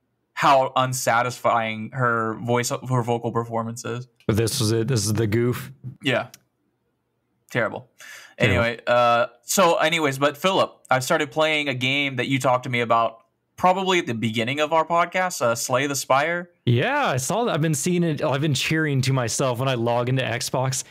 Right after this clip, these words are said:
Speaker 2: and I see you playing it or whatever. I'm like, "Yes, yes, yes."
Speaker 1: Yeah, well, that
Speaker 2: It
Speaker 1: was
Speaker 2: is
Speaker 1: the
Speaker 2: so
Speaker 1: weird
Speaker 2: good.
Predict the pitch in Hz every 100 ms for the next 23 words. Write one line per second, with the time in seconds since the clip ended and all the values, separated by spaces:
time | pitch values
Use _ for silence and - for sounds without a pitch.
0 | - - 131 123 135 131 123 135 127 131
1 | 131 135 135 139 127 107 - 110 107 -
2 | 120 104 104 127 110 107 98 - - -
3 | 143 - - _ - 120 110 147 170 190
4 | 190 185 170 151 170 113 101